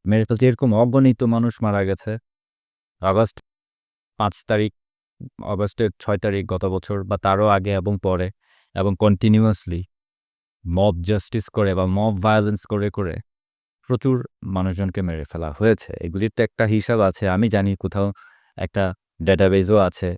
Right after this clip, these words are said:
যতজনকে এভাবে মে-, মেরে ফেলা হচ্ছে। I know that, uh, it's happening। এবং এগুলি কিন্তু, আ,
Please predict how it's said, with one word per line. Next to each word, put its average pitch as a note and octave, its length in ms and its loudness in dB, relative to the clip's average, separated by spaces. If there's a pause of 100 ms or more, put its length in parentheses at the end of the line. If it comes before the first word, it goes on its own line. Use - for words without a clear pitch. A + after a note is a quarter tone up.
(200)
যতজনকে F2 580 -2
এভাবে F2 280 -2
মে-, F2 280 -2
মেরে F2 240 -2
ফেলা F#2 280 -6
হচ্ছে। E2+ 240 -10
I F2 100 -4
know G#2 180 0
that, F#2+ 200 -4 (680)
uh, F2 260 -6
it's - 180 -10
happening। F2+ 360 -4 (1200)
এবং A#2+ 240 6
এগুলি C#3 360 2
কিন্তু, D#3+ 320 -2 (840)
আ, G#2 100 -4